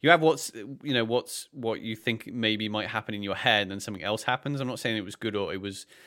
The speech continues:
it was good or bad, but there, there were times when it was like, "Oh yeah, you know, d-, you know, do I wanna come back?" I think the moment for me that I knew that this was definitely something that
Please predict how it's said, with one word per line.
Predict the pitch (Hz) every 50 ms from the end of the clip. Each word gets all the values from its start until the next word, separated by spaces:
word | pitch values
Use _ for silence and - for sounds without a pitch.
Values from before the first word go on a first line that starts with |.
| - - - - - _ _ _
it | - 127
was | 117 113 104 -
good | - 123 113
or | 107 98
bad, | 92 - 117 117 120 107 98 95 95 90 -
but | - 104 95
there, | 85 107 110 104
there | 101 107 101
were | 101
times | 101 - - 110 107 104
when | 113
it | 107
was | 110 -
like, | 131 - -
"Oh | 165 175
yeah, | 170 165 160
you | 151 139
know, | 127 127 123 127
d-, | 127 - -
you | 131
know, | 127 123 110 107
do | 104 120 117
I | 123
wanna | 127 127 131 131
come | 127 - 139 135 131
back?" | 139 139 139 131 - - - - - _
I | -
think | 139 156 -
the | 139
moment | 117 110 113 113 117 117 127 117 -
for | - 117
me | 107 113 113 120
that | 110 113 95
I | 85 104
knew | 107 107 107 110 107 104
that | 98 101 92 87
this | 101 - -
was | - 98 90
definitely | - 104 95 - - 92 95 98
something | - - 101 95 95 - 101 95 90 80 - - _
that | - 95 92 90 - - - - - -